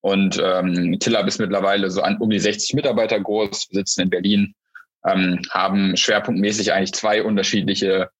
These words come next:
äh, Kundengruppen. Einmal, ja, so kleine bis mittelgroße Händler, ähm, denen wir ein Kassensystem bieten, aber zunehmend arbeiten wir auch immer mit größeren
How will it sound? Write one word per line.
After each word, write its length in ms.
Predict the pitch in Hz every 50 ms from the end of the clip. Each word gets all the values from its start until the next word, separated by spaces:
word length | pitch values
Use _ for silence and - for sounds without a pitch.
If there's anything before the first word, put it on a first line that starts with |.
| _ _ _ _ _ -
äh, 140 | - -
Kundengruppen. 580 | - - 160 170 170 147 - 131 135 - 131 110
Einmal, 520 | 90 104 107 104 101 101 98 98 95 95 _ -
ja, 160 | 95 90 87
so 80 | - 104
kleine 340 | - - 101 98 107 110 101
bis 180 | 87 - -
mittelgroße 540 | 117 131 135 135 110 104 104 113 110 - 107
Händler, 540 | 98 113 110 104 101 104 107 104 107 107 - _ - - - - - _ _ -
ähm, 200 | - 101 101 101
denen 160 | 95 104 104 98
wir 100 | 98 95
ein 40 |
Kassensystem 600 | - 110 104 101 - 104 92 - - - 98 95
bieten, 280 | 90 95 98 - 104 92
aber 260 | 90 90 92 92 90
zunehmend 600 | - - 117 113 104 104 98 95 90 85 - -
arbeiten 340 | 87 95 95 101 98 101 98
wir 100 | 95 92
auch 120 | 90 92
immer 160 | 98 104 98 95
mit 160 | 98 95 -
größeren 640 | - 104 104 101 - 107 95 98 98 98 95 90